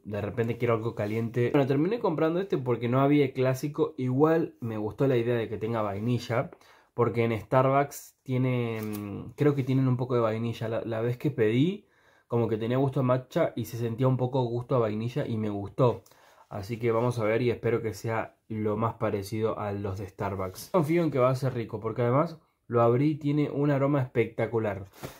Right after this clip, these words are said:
La otra cosa que le iba a contar era que mi hermana ya está internada. Yo dije, "Hoy van a ser el bebé". O sea, literalmente doce de junio yo dije, "Van a ser hoy".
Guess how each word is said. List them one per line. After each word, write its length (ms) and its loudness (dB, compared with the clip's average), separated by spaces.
La 120 4
otra 200 4
cosa 240 0
que 80 0
le 60 2
iba 120 6
a 40 -4
contar 520 0
era 280 -2
que 180 -4
mi 140 0
hermana 300 -2
ya 140 -4
está 140 -4
internada. 800 0
Yo 300 2
dije, 460 -2
"Hoy 260 8
van 240 0
a 100 -6
ser 360 -6
el 200 -4
bebé". 360 -6
O 120 -4
sea, 200 0
literalmente 920 -4
doce 480 0
de 180 -6
junio 420 -4
yo 160 -8
dije, 320 -8
"Van 220 -8
a 80 -6
ser 200 -8
hoy". 280 0